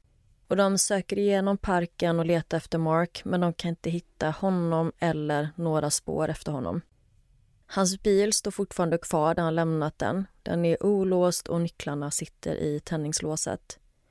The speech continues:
Och dagen efter så kommer det in en polisanmälan om att någon ska ha brutit sig in i ett rum på The Miller Cottage Motel, vilket polisen tror är Mark.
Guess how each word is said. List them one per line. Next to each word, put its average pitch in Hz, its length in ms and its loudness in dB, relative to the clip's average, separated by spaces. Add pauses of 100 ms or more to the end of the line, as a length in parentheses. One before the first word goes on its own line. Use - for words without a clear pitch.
(1200)
Och 196 220 0
dagen 185 580 4
efter - 520 0
så - 160 -4
kommer 180 300 -4
det 180 60 -2
in 175 260 2
en 160 100 0
polisanmälan 165 960 0
om 156 120 2
att 151 160 -2
någon 160 400 0
ska - 160 -4
ha 151 160 -2
brutit 156 400 -4
sig 151 160 0
in 151 100 -4
i 147 40 0
ett - 160 -6
rum 170 440 2 (100)
på 151 420 2 (100)
The 160 80 -2
Miller 151 380 0
Cottage 147 520 -6
Motel, 147 460 -4 (680)
vilket 165 320 0
polisen 160 420 0
tror 143 560 -2
är 131 340 -4
Mark. - 500 -8